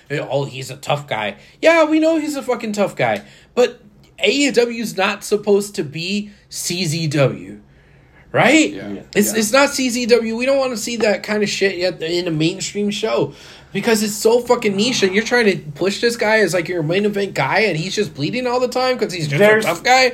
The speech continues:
Speaker 3: there's
Speaker 1: Come
Speaker 3: one
Speaker 1: on, man.
Speaker 3: out that I will give it, and I will actually applaud if they do it.
Speaker 1: Okay.
Speaker 3: If all of that is building up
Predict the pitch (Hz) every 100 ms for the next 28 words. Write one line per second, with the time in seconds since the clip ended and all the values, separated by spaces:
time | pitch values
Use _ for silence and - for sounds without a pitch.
0 | - 190 190 175 247 139 233 247 180 202
1 | 185 147 - - _ 143 165 160 165 180
2 | 165 139 120 190 190 233 - 147 156 139
3 | 160 156 139 151 151 165 151 147 131 -
4 | 143 151 147 143 123 104 117 107 - -
5 | _ - 135 131 - - - - 165 139
6 | - - 233 311 349 370 359 320 277 254
7 | - - _ _ _ _ _ _ _ 180
8 | 143 139 202 208 220 190 175 165